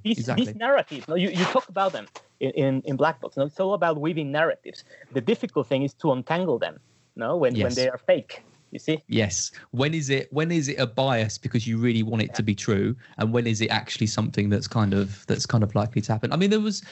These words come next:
Speaker 2: there was research behind it. Like, I had, I had, I, I don't think I would have gone for Gross if I hadn't seen that stat about his, his chances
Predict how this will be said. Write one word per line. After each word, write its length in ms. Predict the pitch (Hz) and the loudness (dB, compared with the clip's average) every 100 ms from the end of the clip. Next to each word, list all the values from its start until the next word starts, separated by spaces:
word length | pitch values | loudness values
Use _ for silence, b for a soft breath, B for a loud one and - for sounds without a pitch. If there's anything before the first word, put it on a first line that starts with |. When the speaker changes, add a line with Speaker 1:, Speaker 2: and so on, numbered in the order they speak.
| B B | B B
Speaker 2:
there 140 | 208 | 0
was 160 | 196 202 | 0 0
research 440 | 262 - 185 - | -2 0 -2 -2
behind 380 | 156 160 156 131 | 0 2 2 0
it. 80 | 107 | -2
Like, 160 | 107 | -2
I 40 | 127 | 0
had, 260 | 170 143 143 | 0 -2 -2
I 160 | - | -2
had, 260 | 131 156 - _ - | -2 -2 -6 _ -4
I, 100 | 147 151 | -2 -2
I 40 | |
don't 240 | 147 214 202 | 0 -2 -2
think 220 | 190 160 | -2 0
I 80 | 131 | 2
would 180 | 143 | 2
have 100 | 123 | 0
gone 200 | 117 127 | 0 0
for 100 | 110 | 0
Gross 320 | 113 117 104 104 | 0 2 2 0
if 100 | 107 | -2
I 60 | |
hadn't 280 | 110 110 107 | 0 0 0
seen 340 | - 117 107 | 0 2 2
that 120 | 101 - | 0 -2
stat 300 | - 104 101 | 0 0 0
about 280 | 107 104 104 | 0 0 2
his, 320 | 101 - - | 0 -2 0
his 140 | 113 | -2
chances 640 | - 107 104 - 101 - | 2 0 2 2 0 0